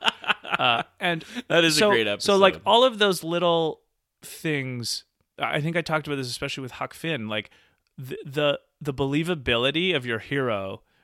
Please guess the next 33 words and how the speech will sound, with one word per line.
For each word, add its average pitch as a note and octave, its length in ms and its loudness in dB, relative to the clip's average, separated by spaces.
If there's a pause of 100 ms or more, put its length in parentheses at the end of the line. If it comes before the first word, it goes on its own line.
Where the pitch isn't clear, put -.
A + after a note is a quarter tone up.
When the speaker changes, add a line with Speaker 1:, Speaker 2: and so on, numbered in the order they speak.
(120)
Speaker 2:
goes C#3 260 -2
up C3 160 2
a A2+ 60 -10
thousand D3+ 500 4
percent B2+ 400 -6
to - 100 -14
me A2+ 140 -8
when G#2+ 160 -8
they're G#2 100 -6
not G2 220 -8
perfect. - 480 -14 (240)
Speaker 1:
Yeah, F2 220 -4 (480)
yeah. C#2+ 180 -12 (320)
Speaker 2:
And E3 140 -2
the D#3 60 -2
believability D#3+ 840 2
of G#2 120 -4
Jim G2 440 -10 (400)
as B2+ 120 -6
someone B2 280 -4
who B2 140 -6
is A#2+ 120 -2
a A#2 80 -6
rock, G#2 440 -6
who B2+ 160 -8
is A#2 200 -8 (420)
forthright A#2 720 0
and A#2 160 -10
thoughtful A2 680 -6
and A#2+ 160 -12
kind G#2+ 360 -8
and G#2 160 -10
funny, A2+ 560 -4